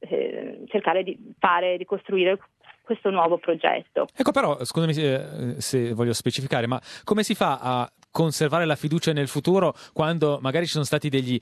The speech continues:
Speaker 2: investimenti, eh, eh, proprio a lungo termine, come in, eh, parecchi casi che, eh, dei quali abbiamo raccolto le testimonianze, investimenti temporali, come, eh, par-, dei quali ne parlavamo prima, ma anche economici, eh, affettivi, insomma, è una,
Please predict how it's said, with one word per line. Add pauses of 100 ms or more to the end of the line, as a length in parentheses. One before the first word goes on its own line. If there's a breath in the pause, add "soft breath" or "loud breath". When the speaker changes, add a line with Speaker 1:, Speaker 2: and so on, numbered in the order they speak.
(160 loud breath)
Speaker 2:
investimenti,
eh, (240 loud breath)
eh,
proprio
a
lungo
termine,
come
in,
eh,
parecchi
casi
che,
eh, (260)
dei
quali
abbiamo
raccolto
le
testimonianze, (240 loud breath)
investimenti
temporali,
come,
eh,
par-,
dei
quali
ne
parlavamo
prima,
ma
anche (160 loud breath)
economici,
eh,
affettivi,
insomma,
è
una,